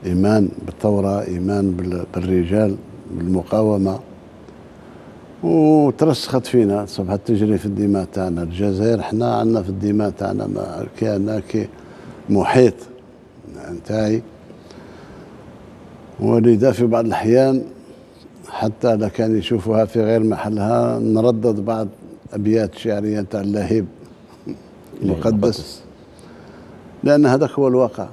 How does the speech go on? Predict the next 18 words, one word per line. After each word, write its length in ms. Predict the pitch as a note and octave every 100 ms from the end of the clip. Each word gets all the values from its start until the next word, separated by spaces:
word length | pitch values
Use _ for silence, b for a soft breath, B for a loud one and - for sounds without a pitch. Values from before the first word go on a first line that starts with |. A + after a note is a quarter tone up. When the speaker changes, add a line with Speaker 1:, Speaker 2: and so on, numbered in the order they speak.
| G#2
Speaker 1:
تاعنا، 280 | G#2 G2+ G2+ G2+ -
هذاك 120 | A2+ G#2+
هو 180 | A#2
الواقع. 420 | A2 G#2+ F#2+ - G2+
في 160 | B2
بعض 220 | A2+ G#2
الأحيان 540 | G#2+ - G#2+ A#2+ A#2+ A2+ A2
يأسفني 680 | A2+ - - B2 A#2+ A#2
وقولها 680 | B2 A#2 - B2+ G2 A2 C#3+ - B B B B B B - - - - - -
في 240 | G3 D#3+
ظروف 380 | C3+ C#3+ D3 A2+
أخرى، 380 | C3+ B2+ G#2 G2 - - - - - - - - - - - - - -
ربما 200 | F2+ G2
عندي 180 | F#2 G2
خمسطاش 720 | - F2 - G2+ F#2 E2 -
سنة، 320 | F#2+ F#2 E2
ستاش 440 | D#2 - B1+ - -
سنة 380 | G1+ G1+ G1+